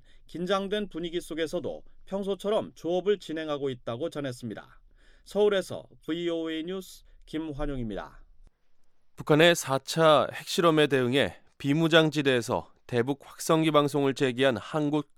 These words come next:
Speaker 2: 한국 당국에 대해 영국 외교장관이 자제를 당부했습니다. 대신 국제사회는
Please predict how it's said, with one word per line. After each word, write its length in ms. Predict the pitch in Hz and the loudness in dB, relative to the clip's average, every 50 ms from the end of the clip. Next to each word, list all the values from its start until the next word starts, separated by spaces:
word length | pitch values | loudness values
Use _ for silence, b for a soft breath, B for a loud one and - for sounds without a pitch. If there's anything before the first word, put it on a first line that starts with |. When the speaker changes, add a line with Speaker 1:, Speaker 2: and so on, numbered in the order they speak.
| - - | -20 -14
Speaker 2:
한국 500 | - - - 160 160 139 117 123 - - | -2 0 0 2 2 2 0 0 -2 -4
당국에 440 | - - 120 127 131 131 127 135 120 | -6 -6 -4 -4 -4 -2 -2 -2 0
대해 300 | 117 110 110 95 80 b b b b b b b b 123 | 0 -2 -2 -4 -8 b b b b b b b b 2
영국 360 | 131 131 139 151 156 - 123 | 4 4 4 4 2 2 4
외교장관이 720 | 127 127 135 135 147 147 143 143 135 131 127 127 135 156 - | 4 4 4 4 4 4 4 4 4 4 2 2 2 2 -2
자제를 540 | - - - 120 120 139 143 147 135 113 | -4 -6 -6 0 2 4 4 6 4 2
당부했습니다. 720 | - 123 117 110 104 101 92 - - 98 95 87 80 69 - b b b b b b b b b b b b - | 2 -2 -4 -4 -4 -6 -6 -6 -6 -6 -4 -4 -6 -8 -10 b b b b b b b b b b b b -2
대신 380 | - 139 123 120 156 151 131 104 | 2 2 2 4 4 2 2 0
국제사회는 720 | - 123 - - 156 147 - 151 135 131 127 110 87 76 | -2 -8 -4 -2 0 2 2 2 2 2 2 0 -2 -4